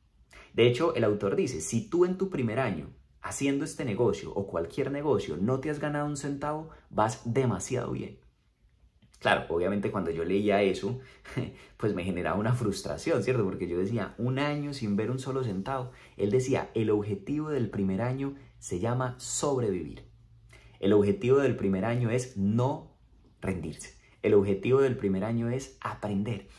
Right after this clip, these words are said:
porque en el primer año vas a adquirir cosas más valiosas que el dinero. En el primer año vas a desarrollar habilidades.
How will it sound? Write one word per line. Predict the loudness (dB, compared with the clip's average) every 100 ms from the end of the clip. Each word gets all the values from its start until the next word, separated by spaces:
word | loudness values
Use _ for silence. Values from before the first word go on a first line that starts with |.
| -14 -4
porque | -2 0
en | -2
el | 0
primer | 0 2 2
año | 2 2
vas | 0 0
a |
adquirir | -4 -4 0 0 0
cosas | -2 -2 -2
más | -2 0
valiosas | 0 2 0 0 -4
que | -4
el | -4
dinero. | -2 -2 -4 -10 -20 -20 -8
En | 0
el | 0
primer | 2 2 4
año | 4 2 2 0
vas | 0 0 2
a |
desarrollar | 0 0 -4 -4 -4 -4
habilidades. | -4 -2 -2 0 0 -2 -6